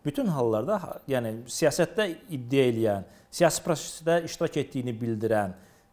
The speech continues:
e, e, xüsusən də rəsmi bir statusu olan siyasi partiyanın işinin adı seçkilərə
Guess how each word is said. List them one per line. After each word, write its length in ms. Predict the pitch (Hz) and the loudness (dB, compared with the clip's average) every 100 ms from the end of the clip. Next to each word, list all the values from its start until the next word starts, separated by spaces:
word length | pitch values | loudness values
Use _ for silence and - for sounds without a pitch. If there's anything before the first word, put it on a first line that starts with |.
| _ | _
e, 80 | 117 | 0
e, 640 | 113 110 110 - - 127 123 113 113 110 107 | 2 2 0 -4 -14 -6 -2 0 0 -2 -4
xüsusən 420 | - 254 - 165 120 | 0 4 8 8 8
də 100 | 110 101 - - | 2 0 -10 8
rəsmi 360 | 143 139 220 196 | 10 10 8 4
bir 100 | 196 | 4
statusu 440 | - 190 170 - 135 | 6 8 8 6 2
olan 160 | 110 - | 2 2
siyasi 320 | 131 110 151 | 2 2 4
partiyanın 480 | 175 202 160 123 113 | 6 6 4 -4 -6
işinin 400 | - 147 151 156 | -6 -4 -2 0
adı 380 | 123 160 262 262 - - _ - | 2 2 0 -4 -18 -20 _ 0
seçkilərə 560 | 156 135 131 123 220 | 2 2 0 6 10